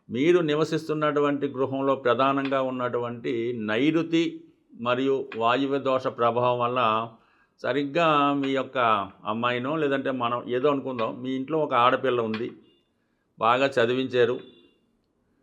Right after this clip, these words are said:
డిగ్రీ పూర్తయింది, ఉద్యోగం వచ్చింది, ఒక రెండు సంవత్సరాలు ఉద్యోగం చేస్తుంది, మీరు ఒక పెళ్ళి ప్రయత్నం చేసి అమ్మాయిని అడుగుతారు, ఏదో చూడమంటుందో చెప్తుంది. మీరు ఈ ప్రయత్నం చేస్తుండగానే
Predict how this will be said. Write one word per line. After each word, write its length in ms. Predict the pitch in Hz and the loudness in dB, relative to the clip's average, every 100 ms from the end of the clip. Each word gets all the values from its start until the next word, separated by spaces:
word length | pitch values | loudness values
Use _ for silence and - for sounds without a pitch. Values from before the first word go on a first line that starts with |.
| _ - | _ -8
డిగ్రీ 320 | 107 113 139 127 | -6 -2 -2 0
పూర్తయింది, 480 | 131 127 127 127 147 131 | 0 0 -2 0 -2 -2
ఉద్యోగం 320 | 107 131 127 120 | 0 0 2 -2
వచ్చింది, 280 | 120 123 170 | -4 -4 -4
ఒక 100 | 143 | -2
రెండు 140 | 123 123 120 | -2 0 0
సంవత్సరాలు 440 | 123 123 139 120 90 85 - _ _ _ _ _ _ _ _ _ _ _ - | 0 2 2 2 -2 -6 -16 _ _ _ _ _ _ _ _ _ _ _ -12
ఉద్యోగం 400 | 110 127 131 131 117 | -2 2 2 2 0
చేస్తుంది, 440 | 120 120 117 175 180 | 0 -2 -8 -6 -2
మీరు 160 | 147 131 | 0 0
ఒక 80 | 120 | 0
పెళ్ళి 300 | 123 135 143 - - _ _ _ 127 | 0 2 2 -2 -10 _ _ _ -2
ప్రయత్నం 340 | 127 123 131 123 | -2 -2 -6 -4
చేసి 200 | 139 147 | -2 0
అమ్మాయిని 320 | 127 131 131 117 | 0 0 0 0
అడుగుతారు, 380 | 117 120 113 139 - _ _ _ _ _ - | 0 0 -2 -4 -12 _ _ _ _ _ -4
ఏదో 240 | 127 139 139 | 0 2 2
చూడమంటుందో 600 | 127 131 139 131 135 147 151 | 2 2 0 -2 -2 -2 0
చెప్తుంది. 480 | 139 - 139 117 131 185 - _ _ _ _ - | -4 -2 -2 -2 -4 -6 -16 _ _ _ _ -6
మీరు 200 | 123 135 | -2 0
ఈ 20 | 135 | 0
ప్రయత్నం 380 | 120 127 131 151 147 | 0 -2 -2 -4 2
చేస్తుండగానే 720 | 139 139 139 131 131 135 139 | 2 2 -2 -4 -2 0 0